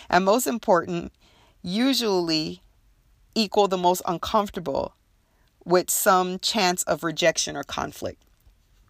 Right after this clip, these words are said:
So you know what's the priority because of how that thing makes you feel. And from my experience, the thing that makes me the most anxious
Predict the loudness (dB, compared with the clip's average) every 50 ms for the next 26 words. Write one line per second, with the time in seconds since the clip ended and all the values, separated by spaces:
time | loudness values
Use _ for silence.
0 | _ _ _ _ _ -14 -12 -12 -12 -18 -12 -2 4 6 6 6 6 2 _ _
1 | _ _ _ _ _ _ _ _ _ _ _ _ _ _ _ _ _ _ _ _
2 | _ -10 -6 -2 0 0 0 0 2 2 4 4 4 6 4 4 4 2 -2 -4
3 | -4 0 0 0 0 2 4 4 6 6 6 4 2 2 0 0 -2 -4 -6 -2
4 | -4 -2 -2 -2 -4 -4 0 2 4 6 6 4 4 0 -2 -2 _ -4 -2 -2
5 | -2 -2 -4 -4 -4 -4 -4 -4 -4 -4 -8 -10 -10 -6 -4 -2 0 0 0 0
6 | -2 -6 _ -20 -20 -20 -20 -20 -20 -20 _ 2 2 2 2 2 0 -2 0 2
7 | 4 2 2 2 0 -2 -2 -2 -2 -2 0 0 -2 -2 -4 -4 -6 -4 -4 -6
8 | _ 0 -2 -2 0 0 -2 -2 -2 -2 -2 0 -2 -2 -2 -4 -4 -4 -4 -2
9 | -2 -4 -4 -6 -8 -6 -6 -6 -6 -6 -4 -2 -2 -2 -2 -4 -10